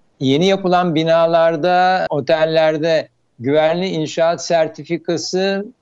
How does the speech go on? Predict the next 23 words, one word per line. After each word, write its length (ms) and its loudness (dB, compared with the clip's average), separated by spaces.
uygulanabilir 800 0
ama 260 0
tabii 280 0
ki 180 -2
bu 380 0
çok 360 -2
büyük 280 -2
bir 80 -4
proje 440 0
olur. 380 0
Uygulanabilirse 960 2
iyi. 460 0
Ama 180 -2
bu 160 -4
konuda 360 0
benim 240 -2
çok 280 -4
fazla 480 0
bir 300 -2
şu 180 0
anda 240 0
fikrim 380 -4
yok. 420 -2